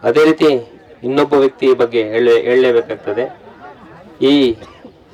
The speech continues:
ಹೋಬಳಿಯ ನಾಯಕರು, ನಮ್ಮ ಕೆ ಜಿ ಎಂ ಬಳಗದ ನಾಯಕರಾಗಿರ್ತಕ್ಕಂಥ ಸಿದ್ನಳ್ಳಿ ಶೇಖರಣ್ಣವರು,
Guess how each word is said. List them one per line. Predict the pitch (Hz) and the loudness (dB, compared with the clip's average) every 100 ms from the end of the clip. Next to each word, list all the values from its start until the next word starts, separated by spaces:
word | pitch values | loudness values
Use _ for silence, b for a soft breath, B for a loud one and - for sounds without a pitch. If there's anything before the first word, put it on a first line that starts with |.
| - | -4
ಹೋಬಳಿಯ | 139 139 135 127 107 101 - - - | 0 2 2 2 0 -6 -16 -20 -18
ನಾಯಕರು, | 113 120 135 - 131 - _ _ _ - _ _ _ - _ - | -6 -2 -2 -2 -4 -4 _ _ _ -20 _ _ _ -20 _ -10
ನಮ್ಮ | 117 117 110 101 - _ _ _ _ _ _ | -6 -2 -2 -6 -14 _ _ _ _ _ _
ಕೆ | 143 139 | -2 0
ಜಿ | 139 | 0
ಎಂ | 131 | 0
ಬಳಗದ | 120 117 113 101 98 - - | 0 0 0 -4 -6 -14 -4
ನಾಯಕರಾಗಿರ್ತಕ್ಕಂಥ | 117 127 127 113 110 113 - 110 | -2 0 -2 -2 -4 -8 -8 -4
ಸಿದ್ನಳ್ಳಿ | 107 101 - 117 127 131 123 | -4 -4 -6 -6 -2 0 0
ಶೇಖರಣ್ಣವರು, | 135 120 113 110 104 123 | -2 -2 -2 0 0 0